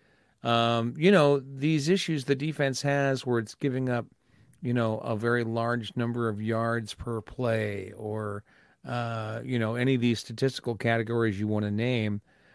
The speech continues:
The most important one is how many points they give up. And making those kinds of plays in those kinds of moments, even if you're giving up a lot of yards during the game, um, you know, even if you're racking up a bunch of other negative statistics of one kind or another,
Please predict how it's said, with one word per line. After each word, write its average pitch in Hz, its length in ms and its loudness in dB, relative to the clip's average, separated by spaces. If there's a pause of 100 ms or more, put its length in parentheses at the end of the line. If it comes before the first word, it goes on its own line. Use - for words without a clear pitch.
(140)
The 208 80 0
most 262 220 4
important 202 420 2
one 135 600 2
is 143 300 2
how 175 120 4
many 147 160 2
points 160 380 -2
they 113 140 -4
give 107 240 -8
up. 120 240 -16 (480)
And 127 340 4
making 160 480 4
those 143 420 8
kinds 131 440 -2
of 107 100 -8 (120)
plays 117 640 2
in 117 320 0
those 123 300 4
kinds 120 340 -2
of 107 160 -6
moments, 123 560 0 (640)
even 220 280 6
if 226 100 8
you're 208 120 6
giving 202 280 6
up 185 140 4
a - 40 2
lot 175 180 4
of 170 60 2
yards 151 420 2
during 131 280 2
the 117 60 0
game, 131 480 -2 (420)
um, 117 600 0 (180)
you 143 200 -12
know, 135 120 -14
even 170 300 2
if 156 120 2
you're 151 360 0
racking 156 460 2
up 147 100 2
a 135 60 2
bunch 143 240 0
of 143 80 2
other 160 180 4
negative 123 500 4
statistics 117 580 -4
of 117 140 -4
one 123 180 0
kind 117 280 -2
or 113 60 0
another, 110 360 0